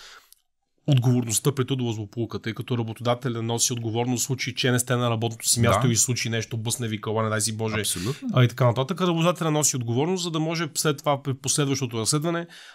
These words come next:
Speaker 1: ако се стигне до някакъв фатален инцидент, а, а, близките, роднините да не търсят отговорност от работодателя, че вие от-, все едно ви е самоотлъчил от, а, от струга или от, а, производствения цех.
Speaker 2: Точно.
Speaker 1: Тоест, а,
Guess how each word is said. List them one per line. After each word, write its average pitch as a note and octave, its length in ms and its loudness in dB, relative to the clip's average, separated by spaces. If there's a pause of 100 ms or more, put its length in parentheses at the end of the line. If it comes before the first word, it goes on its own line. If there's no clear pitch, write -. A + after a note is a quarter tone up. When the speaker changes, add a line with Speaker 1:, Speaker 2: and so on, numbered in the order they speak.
Speaker 1:
ако C#3+ 480 4
се C3+ 120 4
стигне C#3 260 4
до B2 60 4
някакъв B2 340 0
фатален A#2 320 0
инцидент, E3 520 -2
а, F3 340 -4 (360)
а, D#3+ 560 2
близките, D3+ 400 0
роднините D3 340 2
да D#3 120 2
не D3 120 0
търсят D3 240 2
отговорност C#3+ 420 0
от - 60 -4
работодателя, C3 560 -2
че C#3+ 440 -2
вие C#3+ 200 2
от-, C3+ 240 2 (180)
все D3+ 140 4
едно C#3 160 6
ви D3 100 6
е C#3 40 6
самоотлъчил C3 800 4
от, C3+ 220 -2
а, C3 300 2 (320)
от C#3 140 4
струга D3 400 6
или C#3+ 100 6
от, B2+ 240 0
а, C3+ 380 2
производствения C3 500 2
цех. - 320 2 (140)
Speaker 2:
Точно. - 260 -4
Speaker 1:
Тоест, D3+ 340 4
а, D3 160 2